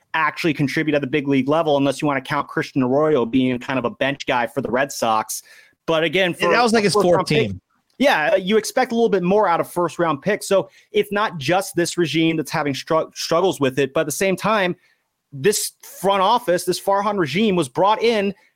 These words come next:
Speaker 1: to do what the previous regime could not do.
Speaker 2: Yeah.
Speaker 1: They were brought in to be better. I always, the, the term I always use that Larry Baer used was next gen thinking. And when it comes to the farm system,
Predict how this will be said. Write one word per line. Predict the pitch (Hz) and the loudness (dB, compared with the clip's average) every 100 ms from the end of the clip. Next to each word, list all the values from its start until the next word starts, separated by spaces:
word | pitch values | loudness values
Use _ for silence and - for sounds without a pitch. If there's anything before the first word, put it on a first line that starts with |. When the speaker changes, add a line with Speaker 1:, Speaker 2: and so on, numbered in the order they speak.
| - | -10
Speaker 1:
to | - 202 | -2 0
do | 139 220 262 | 2 2 4
what | 202 196 | 2 0
the | |
previous | 202 202 208 240 240 | -2 -2 0 -2 -2
regime | 233 254 127 151 | -2 0 0 -2
could | - 151 160 | -2 -2 0
not | 185 175 | 0 0
do. | - 262 123 110 | 0 2 2 0
Speaker 2:
Yeah. | 98 101 | -2 0
Speaker 1:
They | 139 | 0
were | 170 | 2
brought | 202 208 | 2 2
in | 208 196 | 0 -2
to | 185 | -2
be | 185 | -2
better. | 147 208 208 113 | -2 0 2 0
I | 120 | 2
always, | 170 196 165 | 2 2 0
the, | 185 | -2
the | 170 | -2
term | 175 202 208 | -4 -2 0
I | 170 | 2
always | 175 220 190 | 2 2 0
use | 240 226 156 | 2 2 2
that | 143 | 0
Larry | 165 190 | 2 2
Baer | 208 226 | 2 2
used | 196 156 156 - _ _ | 4 2 2 -2 _ _
was | 156 151 | -4 -2
next | 143 151 175 - | 0 0 0 -6
gen | 139 170 160 | -4 -2 -2
thinking. | - 180 175 - 147 - _ _ _ | -4 -4 -2 -4 -8 -14 _ _ _
And | 165 170 170 170 - _ _ - | -2 0 0 -2 -6 _ _ -4
when | 175 | -2
it | 190 | -2
comes | - 240 247 | 0 -2 0
to | - | -2
the | |
farm | 196 208 214 | -2 0 0
system, | 226 202 190 180 | 0 -2 0 -2